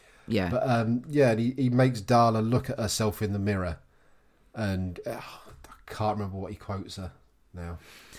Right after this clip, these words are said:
Speaker 1: Yeah, I, I, um, uh, looked at that earlier on, and it's,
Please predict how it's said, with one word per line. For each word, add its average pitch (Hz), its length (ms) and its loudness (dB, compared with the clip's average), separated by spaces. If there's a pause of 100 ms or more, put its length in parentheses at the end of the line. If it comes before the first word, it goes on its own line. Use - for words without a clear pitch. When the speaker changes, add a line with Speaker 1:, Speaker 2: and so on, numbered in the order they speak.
(680)
Speaker 1:
Yeah, 160 380 12
I, 156 540 8
I, 135 40 4
um, 135 460 4 (880)
uh, 107 640 4 (720)
looked 123 520 0
at 117 80 0
that 123 180 4
earlier 110 320 4
on, 107 240 4
and 117 300 2 (100)
it's, - 720 0